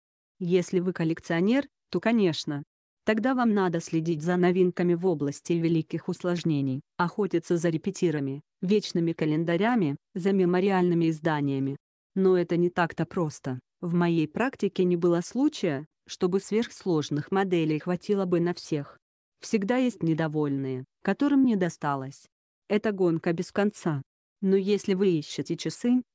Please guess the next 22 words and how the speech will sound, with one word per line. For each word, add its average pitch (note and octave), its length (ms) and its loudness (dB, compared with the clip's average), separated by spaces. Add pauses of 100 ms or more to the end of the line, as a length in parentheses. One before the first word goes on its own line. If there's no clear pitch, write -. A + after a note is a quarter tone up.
(140)
который B3+ 360 2
вы B3 120 0
не A3 100 2
будете F#3 360 -2
прятать G#3+ 440 0
в - 60 -18
сейфе, D3+ 640 -2 (180)
а F3 80 -2
станете E3+ 480 0
носить F3 400 0
на E3 140 0
руке. D3+ 400 -4 (200)
Покупайте F#3 580 -2
рядовые E3 400 0
модели. D3 500 0 (180)
В F#3+ 120 -4
них G3+ 180 0
много F#3 380 2
вкуса E3+ 400 -4
и E3 260 0
настоящей, D#3+ 880 -2 (220)
простой, E3 560 -2